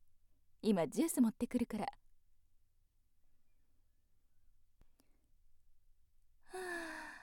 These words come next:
君本当にいい子よね。うちの子にも見習ってほしいわ。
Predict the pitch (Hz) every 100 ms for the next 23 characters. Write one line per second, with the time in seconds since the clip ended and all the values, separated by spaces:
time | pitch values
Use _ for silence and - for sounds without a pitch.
0 | - - - - - - - - - -
1 | - - - - - 180 180 165 156 170
2 | 165 165 202 - 277 320 330 359 403 403
3 | - 302 285 285 302 311 302 285 - -
4 | - - - - - - - - - 180
5 | - 185 196 208 196 160 156 156 165 226
6 | - 320 330 - 370